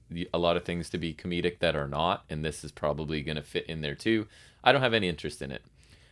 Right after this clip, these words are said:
Chelsea Green then talks about how she should be the number one contender for the Digital Media Championship and how beautiful the title is. She says John Skyler cheated to beat her for the number one contendership,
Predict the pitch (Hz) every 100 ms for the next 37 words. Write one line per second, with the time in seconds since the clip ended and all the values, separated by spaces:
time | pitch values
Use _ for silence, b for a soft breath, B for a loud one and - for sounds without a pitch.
0 | b - 135 135 120 117 120 113 110 107
1 | 107 101 107 101 87 95 92 107 95 107
2 | 92 95 90 90 87 90 85 87 80 90
3 | 87 80 87 73 98 95 87 87 80 73
4 | - 101 92 98 87 98 90 b b b
5 | - 82 82 69 95 95 90 80 73 -
6 | 104 98 95 92 92 b b b - 104
7 | 110 92 - 110 107 - 101 98 82 -
8 | 113 107 90 85 101 - 98 92 90 90
9 | 90 87 87 82 76 104 107 104 113 107